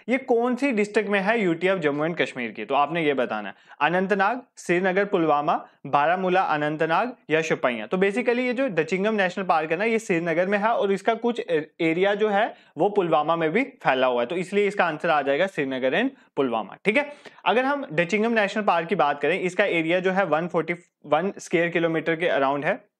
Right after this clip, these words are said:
स्क्वायर किलोमीटर है, वन फ़ोर्टी वन स्क्वायर किलोमीटर। इसको नेशनल पार्क डिक्लेयर किया गया था नाइनटीन एटी वन में। देखो, जेएनके में चार नेशनल पार्क हैं, ये याद रखना, चार नेशनल पार्क हैं जेएनके, जेएनके में। एक आ गया डचिंगम नेशनल पार्क, इसको नाइनटीन एटी वन में डिक्लेयर किया।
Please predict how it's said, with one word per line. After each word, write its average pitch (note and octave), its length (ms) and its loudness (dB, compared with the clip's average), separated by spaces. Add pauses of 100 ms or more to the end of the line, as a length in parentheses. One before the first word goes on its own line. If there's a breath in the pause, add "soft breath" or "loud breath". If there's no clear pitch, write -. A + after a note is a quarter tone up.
(100)
स्क्वायर D3+ 280 0
किलोमीटर D3 380 -2
है, G3 320 -2
वन C#3+ 160 2
फ़ोर्टी D#3 200 -2
वन D#3 140 -6
स्क्वायर D3 240 -4
किलोमीटर। C#3+ 460 -4 (280 loud breath)
इसको E3 180 0
नेशनल G3 320 2
पार्क F#3+ 240 2
डिक्लेयर F3+ 320 0
किया F#3 180 0
गया E3+ 140 2
था G3+ 120 -2
नाइनटीन C#3+ 420 0
एटी C#3+ 260 0
वन B2 140 0
में। A#2+ 100 -4
देखो, F3+ 300 -2 (640 loud breath)
जेएनके F#3+ 340 2
में B3 100 0
चार F3 320 2
नेशनल D#3 320 -2
पार्क A#2+ 320 0
हैं, A#2+ 60 -8
ये D3+ 140 0
याद D3 280 2
रखना, D#3 160 -2
चार D#3 300 2
नेशनल D#3 280 -2
पार्क C#3+ 240 0
हैं F3+ 100 -4
जेएनके, B2+ 340 -2 (100)
जेएनके C#3 320 0
में। G3+ 140 0 (760)
एक D#3+ 120 2
आ F#3 100 2
गया G#3 140 2
डचिंगम E3+ 400 0
नेशनल E3+ 300 0
पार्क, D#3+ 220 2
इसको E3+ 200 -4
नाइनटीन D#3+ 300 0
एटी E3 180 0
वन E3 140 0
में E3+ 140 -2
डिक्लेयर D#3+ 320 0
किया। D#3 200 -2